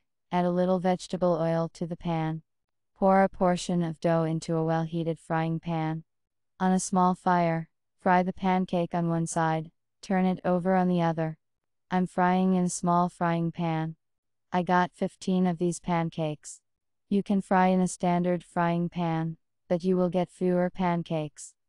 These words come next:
Prepare the filling. To do this, grate boiled eggs on a coarse grater.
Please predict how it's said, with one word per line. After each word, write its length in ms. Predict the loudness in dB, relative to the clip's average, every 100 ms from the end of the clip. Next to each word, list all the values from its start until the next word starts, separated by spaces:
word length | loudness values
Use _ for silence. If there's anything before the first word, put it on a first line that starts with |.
| _ -8
Prepare 420 | -6 2 2 2
the 120 | -2
filling. 500 | -2 0 2 -2 -4 _ _ _ _ _
To 120 | -4 0
do 220 | 2 4
this, 460 | 4 2 -4 -16 _ _ _
grate 320 | 2 2 2
boiled 400 | 2 4 2 0
eggs 320 | -2 -2 -2
on 140 | -4 -2
a 60 |
coarse 340 | -2 -2 -4 -4
grater. 460 | -4 -2 -2 -6